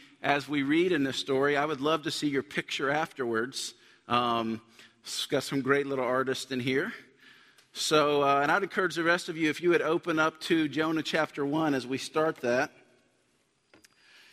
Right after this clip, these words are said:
Typically, our goal is to go through a book, if not two books, um, a year, and then we'll pause sometimes, uh, in between those for some special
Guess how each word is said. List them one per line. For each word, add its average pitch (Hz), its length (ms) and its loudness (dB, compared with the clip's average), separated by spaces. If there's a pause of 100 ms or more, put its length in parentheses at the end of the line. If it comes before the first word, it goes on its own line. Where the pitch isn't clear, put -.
(340)
Typically, 190 580 4
our 156 180 2
goal 170 380 2
is 151 160 2
to 160 100 -4
go 165 220 2
through 160 400 -2
a 175 160 4
book, 170 540 0
if 147 160 -2
not 151 260 0
two 190 160 -2
books, - 680 0
um, 139 380 2
a 143 60 0
year, 156 520 0
and 131 160 -4
then 131 140 0
we'll 131 180 0
pause 147 400 0
sometimes, 135 960 -2
uh, 123 200 0
in 139 120 -4
between 139 360 -2
those 139 260 0
for 131 140 -10
some - 160 -8
special 131 580 -2